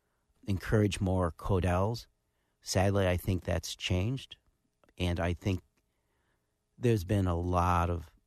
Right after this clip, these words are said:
hard feelings that have taken place between staff and the members. How that changes,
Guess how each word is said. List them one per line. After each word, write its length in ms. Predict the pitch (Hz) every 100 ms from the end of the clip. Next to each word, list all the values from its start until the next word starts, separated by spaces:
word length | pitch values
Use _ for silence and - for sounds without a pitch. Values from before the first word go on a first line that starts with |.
| -
hard 360 | - 87 87 82
feelings 680 | - 90 92 92 101 - _ _ _ _ _ -
that 80 | 87
have 160 | 80
taken 340 | - 95 - 80
place 560 | - 92 92 - - - _ _ _ _
between 360 | - - 87 78
staff 560 | - - 104 113 113 -
and 300 | 85 90 90
the 40 |
members. 500 | 82 90 92 104 104 - _ _ _ _ _ _ _ _ _ _ _ _ _ - _
How 300 | - - 120
that 160 | 120 117
changes, 440 | - 120 117 117